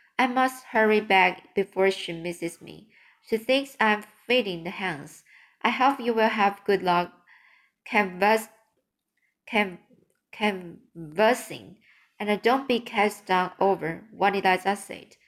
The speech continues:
The world is getting better. It certainly is." "The next house was Da-, Daniel Blair's.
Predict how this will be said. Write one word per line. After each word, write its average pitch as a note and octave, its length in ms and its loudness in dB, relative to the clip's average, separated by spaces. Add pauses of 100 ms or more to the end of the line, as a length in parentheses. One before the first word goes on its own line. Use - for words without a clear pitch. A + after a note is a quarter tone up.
(200)
The G3+ 80 -6
world G#3+ 400 4
is G#3 180 -4
getting F3+ 320 -2
better. F3 420 -6 (140)
It G#3+ 180 -2
certainly G3+ 600 -2
is." - 220 -20 (840)
"The A#3+ 80 -4
next C#4 380 2
house A3 400 0
was G3+ 420 0
Da-, F#3+ 260 2
Daniel G#3+ 440 0 (200)
Blair's. A#2+ 640 0